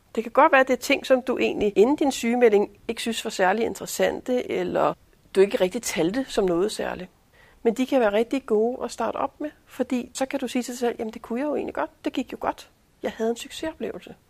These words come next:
Og succesoplevelser, de giver mod på at prøve noget mere.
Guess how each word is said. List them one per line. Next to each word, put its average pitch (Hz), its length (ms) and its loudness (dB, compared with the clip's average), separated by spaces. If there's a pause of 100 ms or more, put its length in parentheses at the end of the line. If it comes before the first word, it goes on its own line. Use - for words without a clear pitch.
(280)
Og - 80 -4
succesoplevelser, 294 1040 0 (500)
de 294 60 0
giver 294 280 4
mod 233 280 4
på - 180 -6
at 262 60 -2
prøve 190 260 -4
noget 277 140 -2
mere. 330 140 -8